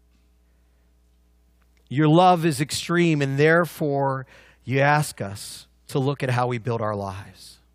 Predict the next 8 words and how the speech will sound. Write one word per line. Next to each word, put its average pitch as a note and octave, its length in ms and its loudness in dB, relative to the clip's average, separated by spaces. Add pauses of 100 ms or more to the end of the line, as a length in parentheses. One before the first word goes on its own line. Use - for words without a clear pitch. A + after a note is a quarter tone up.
(2250)
Lord, C3 140 -2
we C3 120 -4
trust - 480 -2
you E3 320 -4
today F2+ 560 -6 (880)
with A2+ 180 -10
our A2 120 -6
lives. F2+ 580 -12